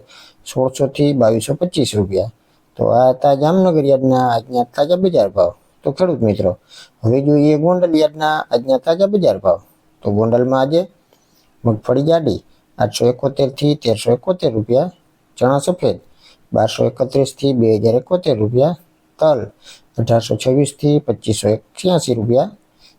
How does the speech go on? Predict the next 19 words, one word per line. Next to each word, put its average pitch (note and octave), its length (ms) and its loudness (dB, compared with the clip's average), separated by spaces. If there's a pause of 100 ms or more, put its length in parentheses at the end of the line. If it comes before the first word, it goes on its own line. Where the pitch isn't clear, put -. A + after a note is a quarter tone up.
(100)
ઈસબગુલ A#2 540 0 (320)
તેરસોથી C3 640 0
અઢારસો G#2 380 -2
એકાવન F#3+ 400 -2
રૂપિયા, C3+ 400 -2 (480)
ધાણી C#3+ 360 0 (340)
એક A2+ 100 -8 (140)
હજાર C3 160 0
એકાવનથી C#3+ 680 0 (140)
એકવીસો A2 360 -4 (140)
એક E3+ 140 -6
રૂપિયા, B2 400 0 (1000)
રાયડો C#3 380 0 (440)
આઠસો A2+ 240 -4 (100)
એકોતેરથી C#3+ 640 -2
નવસો A2+ 320 0
એકોતેર F#3 420 -2
રૂપિયા, A#2+ 420 0 (340)
રાય A#2+ 360 2